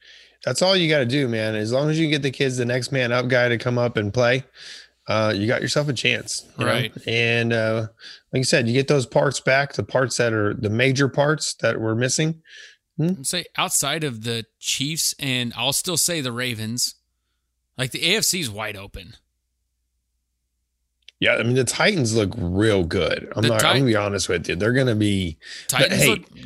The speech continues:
Speaker 2: good.
Speaker 1: they were, they were not, I don't think they were just kind of a one-hit wonder last season. Um,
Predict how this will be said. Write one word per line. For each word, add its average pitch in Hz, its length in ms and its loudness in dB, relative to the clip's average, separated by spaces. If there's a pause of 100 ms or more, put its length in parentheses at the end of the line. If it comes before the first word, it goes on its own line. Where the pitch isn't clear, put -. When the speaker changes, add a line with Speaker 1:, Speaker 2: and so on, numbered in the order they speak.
(120)
Speaker 2:
good. 131 160 0
Speaker 1:
they 175 160 8
were, 233 320 4
they 156 260 4
were 208 180 4
not, 190 360 4
I 151 120 4
don't 208 180 4
think 208 180 4
they 196 140 6
were 175 240 6
just 160 300 4
kind 160 140 4
of 147 140 6
a 135 220 6
one-hit 135 440 4
wonder 123 400 2
last 107 340 2
season. 92 400 -4 (520)
Um, 110 500 -2